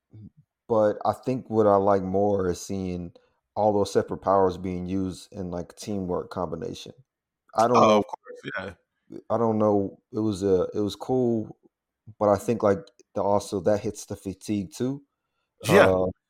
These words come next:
Speaker 1: of, like, okay, I've seen this type of stuff before, um, which I wanted. That's why I came. I came to see these things too. I can't really knock it.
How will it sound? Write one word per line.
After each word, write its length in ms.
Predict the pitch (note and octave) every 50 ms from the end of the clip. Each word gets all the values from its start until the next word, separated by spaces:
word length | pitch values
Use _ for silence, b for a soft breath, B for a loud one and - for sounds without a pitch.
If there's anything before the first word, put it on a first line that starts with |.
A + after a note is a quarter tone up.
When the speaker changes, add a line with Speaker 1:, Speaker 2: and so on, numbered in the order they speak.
| _ _ _ _ _ _ _ _ -
Speaker 1:
of, 300 | G2+ G2 F#2+ F#2 F2+ - -
like, 180 | G2 G2 F#2+ F#2+
okay, 260 | A#2 A2+ - A2+ G2+
I've 180 | F#2+ F#2+ F#2+ -
seen 320 | - - A2+ A2 G#2+ G#2
this 200 | G#2 G2+ F#2+ -
type 280 | - - G2 F#2+ - -
of 100 | F2 -
stuff 300 | - - F#2+ F#2 F2 - _ _ - G2+ E2
before, 640 | F#2+ F#2 - - - G2+ G#2 G#2+ A#2 B2 B2+ - - _ _ _ _ _ _ _ _ _ _ _ _ _ -
um, 480 | F2+ F#2 F2+ F2+ F2 F2 E2+ F2 - -
which 200 | A2 A2 A2 -
I 100 | - G#2+
wanted. 340 | G#2 G2+ G#2+ A#2 A#2+ A#2 G#2+ -
That's 180 | A2 A2 -
why 120 | C3 G#2+ F#2+
I 40 |
came. 340 | F#2 - G#2+ G#2 A2 G#2+ F#2+
I 60 | F2
came 240 | E2 - G2+ G2+ G2+
to 60 | G2
see 200 | F2+ - A#2 A2+
these 180 | A#2 A2+ A2+ -
things 300 | - A#2+ B2 B2 A#2+ -
too. 300 | - - C3 C#3+ E3 - - -
I 60 | F#2
can't 240 | - - G2 F2+ F#2
really 140 | F#2 F#2 F#2
knock 320 | F#2 F#2 F#2 G2 G2+ -
it. 160 | G#2+ - -